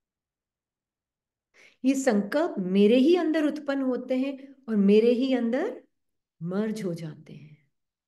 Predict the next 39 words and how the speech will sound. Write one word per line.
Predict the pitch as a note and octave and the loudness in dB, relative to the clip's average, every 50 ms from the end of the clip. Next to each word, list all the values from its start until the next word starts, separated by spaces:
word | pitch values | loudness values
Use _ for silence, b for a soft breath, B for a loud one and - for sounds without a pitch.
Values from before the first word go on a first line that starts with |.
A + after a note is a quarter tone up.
| _ _ _ _ _ _ _ _ _ _ _ _ _ _ _ _ _ _ B B B B B E3+ B | _ _ _ _ _ _ _ _ _ _ _ _ _ _ _ _ _ _ B B B B B -8 B
एक | - E4 G4 F#4 - | 2 2 2 2 2
संकल्प | - E4 D4 C#4+ D4+ E4 E4+ E4+ - - | 0 0 0 0 0 -2 -2 -2 2 2
ही | F4 | 4
एक | E4+ A#3+ D4 - - - | 4 4 2 2 0 0
टाइम | C#4+ B3+ B3+ B3+ B3+ B3+ | 0 2 2 2 0 0
पे | C4+ C4 | 0 -2
आ | C4+ F3+ G3 A3+ | 0 -2 -6 -6
सकता | A3 - C4+ B3+ - - - C4 | -6 -8 -10 -10 -10 -10 -8 -6
है, | B3+ B3+ C#4 D#4 E4+ D4+ - _ _ _ _ _ - | -6 -6 -6 -8 -10 -12 -18 _ _ _ _ _ -4
वो | C4+ D#4+ | -4 -4
संकल्प | D#4+ - D4 C4+ C4 C4+ C#4 C#4+ C4 | -2 -2 -2 -2 0 -2 -2 -2 2
मेरे | C4 C4 C4 C4+ | 0 2 2 0
सामने | C4 C4+ B3+ A3+ G#3+ A3+ B3+ C#4+ | -2 -2 -4 -4 -4 -2 -2 -2
आता | C#4+ C#4 C#4 D4+ | -4 -4 -4 -2
है | D4 | -2
और | C#4+ C#4+ | -2 -2
उसी | C#4 C#4+ F#4+ F4 B3 | 0 0 -2 0 0
जगह | F#3+ E3+ G#3+ A3 G#3 A3 C#4+ E4+ | 0 0 0 0 0 0 -2 -2
मर्ज | E4+ D4 C4 A#3+ A#3+ A#3+ G3+ - | -2 -4 -4 -6 -6 -8 -10 -10
हो | G#3 F#3 | -12 -12
जाता | F3 D#3 E3+ D3+ D#3 _ _ _ | -10 -12 -14 -14 -16 _ _ _
है, | E3 _ _ _ _ _ _ _ _ _ _ _ _ _ _ _ _ _ _ _ _ _ _ _ _ _ _ _ _ _ _ _ _ _ _ _ _ _ _ _ _ _ | -20 _ _ _ _ _ _ _ _ _ _ _ _ _ _ _ _ _ _ _ _ _ _ _ _ _ _ _ _ _ _ _ _ _ _ _ _ _ _ _ _ _
है | G#3 | -6
ना? | C4+ F#4+ F#4+ - - B B B B B B | -4 -4 -6 -8 -12 B B B B B B
वेव्स | G#3 B3 C4+ D4 C#4+ - | 2 4 4 4 2 0
आती | - - G#3 G#3+ A3 G#3+ - D#4+ | -4 -4 -4 -6 -6 -2 0 0
हैं | D#4+ D#4 E4+ F#4+ G#4 G#4+ - - - _ | 0 2 0 0 0 -2 -4 -10 -18 _
और | - B3 A#3+ | -4 -2 0
मर्ज | A3+ A3+ A3+ A3+ A#3 A#3 A3+ F3+ | 2 2 2 2 2 0 0 0
होती | F#3+ F#3 E3+ - - F#3 E3 | -2 -2 -2 -2 -8 -10 -10
हैं | E3 F3+ | -10 -12
सागर | F3 - F#3 D#3+ D#3 D#3 D#3+ D#3 | -12 -12 -12 -10 -10 -10 -8 -8
में, | D#3 D#3+ D#3+ D#3+ D#3+ | -10 -10 -12 -12 -10
आती | F3+ G#3 G#3+ G#3+ - D4+ D4+ | -8 -8 -8 -4 -4 -2 -2
हैं | D#4 F#4 G4+ F#4+ - - - _ _ | 0 -2 -4 -4 -8 -18 -20 _ _
और | G#3+ A3+ A3 | -4 -2 0
मर्ज | G#3 G3+ F#3+ F#3+ F#3 E3+ E3 | 2 2 2 0 -2 -6 -10
होती | E3+ D#3+ C#3+ - - - - | -12 -12 -12 -14 -14 -18 -18
हैं, | C3 B2+ - - - _ | -18 -18 -20 -20 -20 _